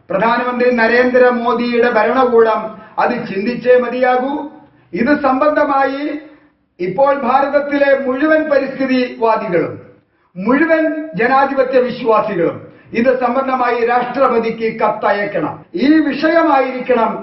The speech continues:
ഇനി ഏറ്റവും കൂടുതൽ ചർച്ച ചെയ്യേണ്ടത്. കോടതി വിധിയെ സംബന്ധിച്ച കൂടുതൽ വിശദീകരണം, ആ കോടതി വിധിയുടെ പകർപ്പ് കിട്ടിയാൽ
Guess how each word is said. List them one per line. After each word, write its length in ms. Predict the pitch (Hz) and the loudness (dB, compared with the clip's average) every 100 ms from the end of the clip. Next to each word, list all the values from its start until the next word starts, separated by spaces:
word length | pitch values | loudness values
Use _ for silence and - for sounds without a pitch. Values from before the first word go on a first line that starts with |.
| - | -6
ഇനി 160 | 220 240 | -2 0
ഏറ്റവും 440 | 269 277 269 254 | 0 2 2 2
കൂടുതൽ 320 | 240 226 220 226 | 0 -2 -2 0
ചർച്ച 280 | 226 226 233 | 0 0 0
ചെയ്യേണ്ടത്. 580 | 208 202 185 160 143 117 - - _ _ _ _ | 0 2 0 0 -2 -8 -14 -20 _ _ _ _
കോടതി 300 | 190 220 214 | 0 0 -2
വിധിയെ 340 | 214 214 233 226 | -4 0 0 0
സംബന്ധിച്ച 520 | 226 220 220 220 214 214 202 - - - _ | 0 -2 -2 -2 2 2 2 -4 -14 -20 _
കൂടുതൽ 520 | - 240 294 294 285 262 - - - _ _ _ | -4 0 0 2 0 0 -8 -14 -20 _ _ _
വിശദീകരണം, 720 | 196 202 240 233 220 208 180 147 - - _ | -8 -2 -2 0 0 0 -4 -6 -10 -18 _
ആ 80 | 185 196 | -2 0
കോടതി 380 | 214 226 226 | 0 2 2
വിധിയുടെ 400 | 226 220 220 220 - | 0 0 0 0 0
പകർപ്പ് 400 | 190 226 233 220 | 0 0 2 0
കിട്ടിയാൽ 500 | 202 202 196 185 | 0 0 2 2